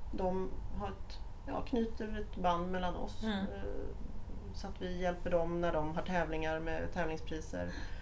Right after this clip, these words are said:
Speaker 1: och, eh, deras, eh, kund-, deras elever kanske har en, en rabatt hos oss då,
Speaker 2: Mm.
Speaker 1: till exempel.
Speaker 2: Mm.
Speaker 1: Och sådär, så att, eh, och att man har, det känns bra att ha ett nära samarbete med, med,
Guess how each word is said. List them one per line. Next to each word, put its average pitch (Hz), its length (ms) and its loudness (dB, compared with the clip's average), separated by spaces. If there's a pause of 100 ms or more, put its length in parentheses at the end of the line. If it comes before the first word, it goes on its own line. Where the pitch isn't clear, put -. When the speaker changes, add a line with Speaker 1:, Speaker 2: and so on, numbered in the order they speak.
(240)
Speaker 1:
och, - 520 -4
eh, 90 280 -4
deras, - 560 -4
eh, - 340 -4 (480)
kund-, - 500 -2
deras 170 540 2 (720)
elever 175 600 2
kanske - 300 -4
har - 240 -6 (280)
en, - 340 -4
en 160 80 0
rabatt 147 360 0
hos - 140 -6
oss - 160 -4
då, 196 80 -4
Speaker 2:
Mm. 180 140 2
Speaker 1:
till 190 80 -4
exempel. - 340 -6 (220)
Speaker 2:
Mm. 160 180 0 (1300)
Speaker 1:
Och - 60 -2
sådär, - 260 -6
så - 160 -4
att, - 160 -4
eh, 180 480 -4
och 185 60 -2
att 180 120 -4
man 170 120 -4
har, 156 120 -4 (560)
det 233 80 2
känns 247 240 4
bra 208 200 8
att 202 60 6
ha 175 80 6
ett 165 80 0
nära 170 280 4
samarbete 147 600 0
med, 165 240 -2
med, 165 120 -2